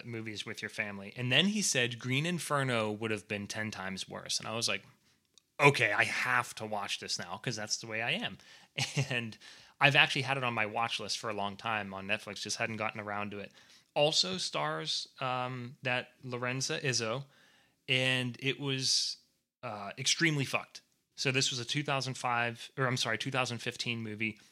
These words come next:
It w-, it's definitely on the longer side, and not unlike Knock Knock, critics rating thirty-eight,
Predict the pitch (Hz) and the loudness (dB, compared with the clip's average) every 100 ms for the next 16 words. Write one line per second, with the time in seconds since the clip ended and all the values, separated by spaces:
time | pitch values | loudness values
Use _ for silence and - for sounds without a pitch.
0 | _ 135 135 139 127 - 117 127 123 127 | _ 0 0 -2 -2 -2 -2 -2 -2 0
1 | 113 113 110 113 107 107 - - - - | 0 -2 -2 -2 -2 -4 -12 -20 -20 -10
2 | - 123 120 117 110 131 127 123 135 143 | -2 2 2 -2 -6 -6 0 2 4 2
3 | 147 131 127 123 117 113 117 120 101 92 | 0 -2 -2 -2 -2 -2 0 0 0 -6
4 | - _ - - 139 135 - 127 123 120 | -18 _ -6 -2 0 0 -2 -2 -2 -2
5 | 117 120 - - 123 123 123 113 113 113 | -4 -10 -12 -6 -4 0 2 2 2 -2